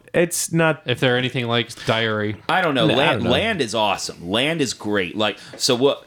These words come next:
Speaker 3: You know what? Actually, I'm gonna stick a pin in this, and I'm gonna revisit Land when we're talking about Day, because I feel like there's a lot of Day's D N A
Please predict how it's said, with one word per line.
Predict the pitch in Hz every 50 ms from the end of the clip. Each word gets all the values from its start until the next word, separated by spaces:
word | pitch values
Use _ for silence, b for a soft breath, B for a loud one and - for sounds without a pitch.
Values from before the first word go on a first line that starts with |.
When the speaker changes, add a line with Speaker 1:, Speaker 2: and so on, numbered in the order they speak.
| - _
Speaker 3:
You | - 139 151
know | 170 190
what? | 190 180 139
Actually, | 139 135 - - 139 117
I'm | 107 123
gonna | 165 170 170
stick | - - - 156 -
a | 143
pin | - - 123 117 120
in | 120 117
this, | 117 113 - -
and | 107
I'm | 123
gonna | 143 135
revisit | 127 123 117 107 101 110 95 101 95 -
Land | 92 92 92 92 90 87 85 82 82 87 90 -
when | - 92 92 90 90
we're | 87 87
talking | 85 - 95 90 87 - 98 90 87
about | 80 80 80 73 - 78 80 78
Day, | - 87 85 80 76 64 57 64 - - -
because | 92 85 - 101 92
I | 95
feel | - - 113 107
like | 107 101 -
there's | 104 101 95 90
a |
lot | 82 82 82 82 85 90 95 107 120 127 127 127
of | 113 95 82 80 -
Day's | - 107 104 104 101 95 90 90 87 - -
D | - 92 90 87
N | 85 82
A | 85 82 82 80